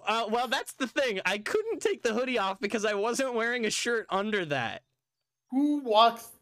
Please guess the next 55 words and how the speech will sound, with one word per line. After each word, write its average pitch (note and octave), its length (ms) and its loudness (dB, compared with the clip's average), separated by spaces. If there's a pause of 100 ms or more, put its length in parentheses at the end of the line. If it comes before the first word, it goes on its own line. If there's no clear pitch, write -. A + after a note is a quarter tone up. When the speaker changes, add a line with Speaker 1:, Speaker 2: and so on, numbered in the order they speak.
(320)
Speaker 2:
around F3+ 500 8
in D#3+ 140 0
a C#3+ 80 6
hoodie F3+ 320 0
without D3 300 4
a E3 60 6
shirt E3 360 0
underneath? C#3 560 0
Speaker 1:
So, B3 160 0
Speaker 2:
What E4 180 2
is A#3 200 -2
Speaker 1:
listen, F3 100 0
Speaker 2:
wrong F3+ 380 2
with C3+ 140 -4
Speaker 1:
I, C4 280 0
Speaker 2:
you? - 80 -10
Speaker 1:
I B3+ 140 0
got E4 360 0
up E4 200 -2
to - 80 -6
go G#3 160 0
to G3 100 0
work C#3+ 420 -2
that F3+ 240 0
morning, F3+ 500 -2 (320)
and F3 140 -2
it F#3+ 80 -2
was G3 140 -2
a F#3+ 80 -6
situation. G#3+ 460 -4
It's F#3 100 -10
one G3 100 -4
of C4 60 -4
my C4 120 -2
favorite G#3+ 480 -2
hoodies, E3+ 380 -4
but E3 140 -2
it's E3+ 120 -6
also, F#3+ 440 -2
like, C#3+ 180 -2
small. C#3 680 -2
It's, D#3+ 220 -4
like, E3 240 -4 (400)
too C#4 200 -2
small F#3+ 540 0
to, C#3 120 -4
like, D#3+ 160 -2
wear D3+ 260 -2
a C#3+ 60 -2
shirt E3+ 400 -2
under E3 300 -2
it A3+ 180 -4
because E3+ 380 -4
you E3 80 -6
could D3 240 -14